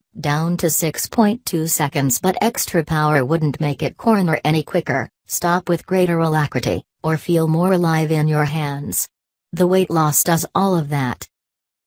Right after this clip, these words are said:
And if all you do is drive it quite quickly, the Elise Sprint is a delight. The engine sounds purposeful and the gear change is perhaps the best I've enjoyed in a Lotus since the original Elan.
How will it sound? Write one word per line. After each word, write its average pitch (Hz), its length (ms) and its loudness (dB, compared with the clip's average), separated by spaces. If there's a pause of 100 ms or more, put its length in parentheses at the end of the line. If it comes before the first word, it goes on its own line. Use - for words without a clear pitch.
And 180 220 4
if 180 200 2
all 180 160 4
you 147 160 0
do 151 280 0
is 160 180 0
drive 160 280 0
it 175 180 -2
quite 175 300 -2
quickly, 127 540 -6 (220)
the 190 160 0
Elise 151 480 0
Sprint - 400 -2
is 156 140 -2
a 143 60 -2
delight. 139 480 0 (480)
The 180 200 4
engine 208 380 4
sounds 143 500 0
purposeful 160 580 0
and 147 200 -2
the 151 80 0
gear 156 260 2
change 190 480 0
is - 180 0
perhaps 160 540 -2
the 147 140 -4
best 170 320 0
I've 156 180 0
enjoyed 160 600 2
in 151 80 0
a 139 100 0
Lotus 151 380 -2
since 226 340 2
the 165 120 0
original 156 460 0
Elan. 127 400 -2